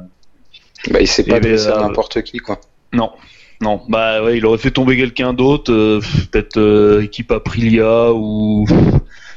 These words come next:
Speaker 2: ou une équipe du, un, une, un team Ducati, peut-être que ça aurait été moins, euh, moins commenté, quoi.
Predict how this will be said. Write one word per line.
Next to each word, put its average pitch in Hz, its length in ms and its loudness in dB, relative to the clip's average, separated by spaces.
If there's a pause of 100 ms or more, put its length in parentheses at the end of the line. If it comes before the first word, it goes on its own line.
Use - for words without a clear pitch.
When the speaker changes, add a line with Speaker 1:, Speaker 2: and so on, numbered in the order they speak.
(240)
Speaker 2:
ou 110 140 0
une 113 100 2
équipe 110 320 -4
du, 117 400 0
un, 110 260 -2
une, 110 240 -2 (200)
un 113 100 -4
team 120 220 -2
Ducati, 110 560 -2
peut-être - 180 -10
que 107 120 -4
ça 110 120 0
aurait 104 140 0
été 104 140 -2
moins, 104 580 0
euh, 95 160 -4 (320)
moins 104 180 -2
commenté, 117 460 0
quoi. 98 200 -8